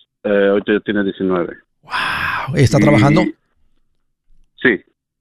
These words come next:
Speaker 2: Qué bien.
Speaker 1: Entonces,
Speaker 2: Y ya empezó.
Speaker 1: él, sí,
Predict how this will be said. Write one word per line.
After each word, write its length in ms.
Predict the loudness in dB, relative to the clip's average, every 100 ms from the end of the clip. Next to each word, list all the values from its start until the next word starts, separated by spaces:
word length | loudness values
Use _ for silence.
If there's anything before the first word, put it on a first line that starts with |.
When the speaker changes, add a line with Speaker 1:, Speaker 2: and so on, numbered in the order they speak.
| _ _ _ _ _ _
Speaker 2:
Qué 260 | 0 2
bien. 420 | 2 2 2 0 -4
Speaker 1:
Entonces, 500 | -10 -4 0 0 -2
Speaker 2:
Y 40 | 0 2
ya 80 | 4
empezó. 480 | 2 0 -2 -6 -8 -18 -20 -20 _
Speaker 1:
él, 160 | 0 0 -4 -14 -20 _ _ _ _ 0
sí, 240 | 2 2